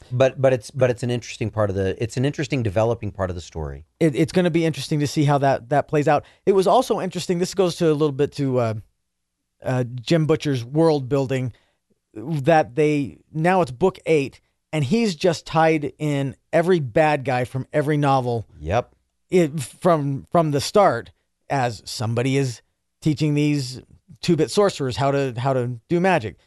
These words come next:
Speaker 2: Somebody's handing out these belts. Somebody's doing this. Somebody's causing discord in the summer and winter courts.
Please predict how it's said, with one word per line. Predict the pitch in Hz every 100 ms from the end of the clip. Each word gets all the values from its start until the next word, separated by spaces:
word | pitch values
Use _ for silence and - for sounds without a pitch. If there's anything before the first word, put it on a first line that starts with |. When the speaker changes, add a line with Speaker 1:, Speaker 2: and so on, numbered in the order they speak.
| _
Speaker 2:
Somebody's | - 131 127 107
handing | 131 151
out | 165 165
these | 202
belts. | - 202 - _ _
Somebody's | - 123 131 139 123
doing | 170 190
this. | 143
Somebody's | - - 135 135 143
causing | - 160 156 156 170 156
discord | 202 - 151 143
in | 143
the | 143
summer | - 151 156
and | 165
winter | 226 165
courts. | - 101 -